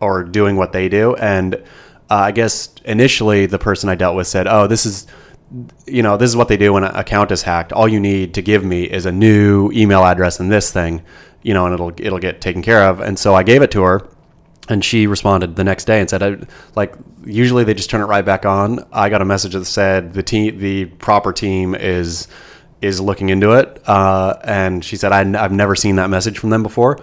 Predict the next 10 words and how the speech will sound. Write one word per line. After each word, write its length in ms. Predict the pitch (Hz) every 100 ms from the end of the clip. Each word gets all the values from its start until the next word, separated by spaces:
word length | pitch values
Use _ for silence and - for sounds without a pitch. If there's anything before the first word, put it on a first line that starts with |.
| - - -
And 120 | 113
then 180 | 104 95
still, 380 | - 110 92 78
still 240 | - 107
gone, 340 | 101 95 80 76 -
still 760 | - - 104 101 95 92 87 90 90
dead 160 | 92 92
in 60 |
the 60 | 90
water. 280 | 87 80